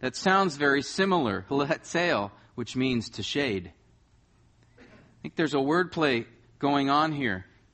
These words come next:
It would appear that God is showing compassion to Jonah by providing some relief from the heat of the sun, but actually, God's compassion is going much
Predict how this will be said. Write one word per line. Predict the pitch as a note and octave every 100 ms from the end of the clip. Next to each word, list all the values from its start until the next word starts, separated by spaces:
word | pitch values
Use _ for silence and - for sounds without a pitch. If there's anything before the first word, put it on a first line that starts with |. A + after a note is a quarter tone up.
| _ _ _ _ _ _ _ _ _ _ _ _ -
It |
would | D3
appear | C#3+ G#3+ G#3
that | D#3+ C3
God | E3+ F#3+
is | E3+
showing | - F3 E3
compassion | E3+ - F3+ G3+ - F#3+
to |
Jonah | C#3 D#3 D3+ D3+
by | D3
providing | D3 D#3 D#3 F3+ F3+
some | D#3 E3 D3
relief | D3 F#3 F3+
from | - - D#3
the | C#3
heat | F3+ F3+
of | C#3+
the | B2+
sun, | - F3+ D3+
but | C3
actually, | C#3+ E3+ - D#3+ C3 A#2 A#2 - - - _ _ _
God's | - -
compassion | - E3+ D#3 D#3 D3 B2+
is | G#2+
going | C3 C#3 A#2+
much | A#2+ A#2